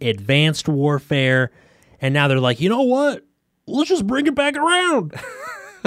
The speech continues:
Speaker 2: Yeah.
Speaker 1: Right? 'Cause they ran out of ideas.
Speaker 2: Are they go with, like, a Black Ops one, two, three, and four all over again? <laughs>
Speaker 1: Ah,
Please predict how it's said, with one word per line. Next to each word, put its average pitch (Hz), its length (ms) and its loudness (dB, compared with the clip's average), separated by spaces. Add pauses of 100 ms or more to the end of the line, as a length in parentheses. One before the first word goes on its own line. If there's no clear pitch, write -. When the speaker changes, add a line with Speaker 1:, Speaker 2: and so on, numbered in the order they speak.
(160)
Speaker 2:
Yeah. 180 140 2
Speaker 1:
Right? 165 160 6
'Cause 131 140 2
they 131 100 4
ran 147 160 4
out 143 160 4
of 127 60 2
ideas. 117 460 0 (300)
Speaker 2:
Are 165 80 -2
they 160 140 4
go 165 140 2
with, 175 80 0
like, 156 100 2
a 143 80 2
Black 135 340 2
Ops 135 260 0
one, 131 360 2
two, 131 300 0
three, 127 280 0
and 127 100 2
four 127 300 2
all 127 160 2
over 120 280 0
again? 147 240 -2 (100)
<laughs> - 320 -6
Speaker 1:
Ah, - 1300 -2